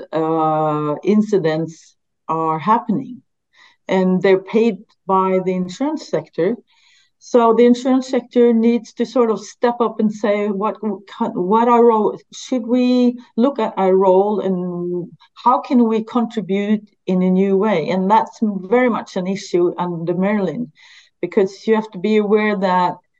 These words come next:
insurance industry and the non-life insurance, which pays for the damage, they don't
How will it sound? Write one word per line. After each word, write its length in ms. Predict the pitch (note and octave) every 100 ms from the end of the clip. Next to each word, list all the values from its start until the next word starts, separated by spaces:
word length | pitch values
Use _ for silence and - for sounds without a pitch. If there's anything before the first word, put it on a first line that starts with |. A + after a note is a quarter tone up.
| _ _ -
insurance 680 | F#3 F3+ - D#4 F#4 -
industry 640 | A3+ F3+ E3+ E3+ - F#3+ G3
and 140 | F#3
the 80 | F3
non-life 520 | F3 G3+ G3+ E3+ E3
insurance, 760 | D#3 D3+ D3+ D3+ D3+ - - -
which 300 | E3 D#3+ -
pays 200 | E3 D#3+
for 140 | -
the 100 | D3
damage, 540 | D3 G#3 A#3+ F3+ - -
they 140 | G3+
don't 420 | G3 B3+ D4 D#4